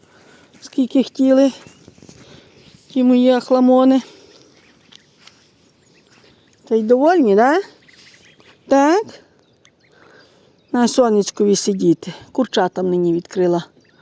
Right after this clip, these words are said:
решотку одну, щоб сонечко їм заходило, щоб видно було. На день вже лампу виключаю.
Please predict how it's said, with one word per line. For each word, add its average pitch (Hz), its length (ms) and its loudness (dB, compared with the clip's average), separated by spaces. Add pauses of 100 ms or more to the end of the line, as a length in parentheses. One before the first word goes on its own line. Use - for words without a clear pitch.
(1600)
решотку 226 600 2
одну, 220 380 4 (320)
щоб 190 300 0 (1120)
сонечко 202 500 0
їм 190 200 0
заходило, 190 480 2
щоб 180 180 -6
видно 175 280 0
було. 160 300 0 (560)
На 196 100 2
день 190 200 2
вже 180 120 0
лампу 180 280 -2
виключаю. 220 580 -4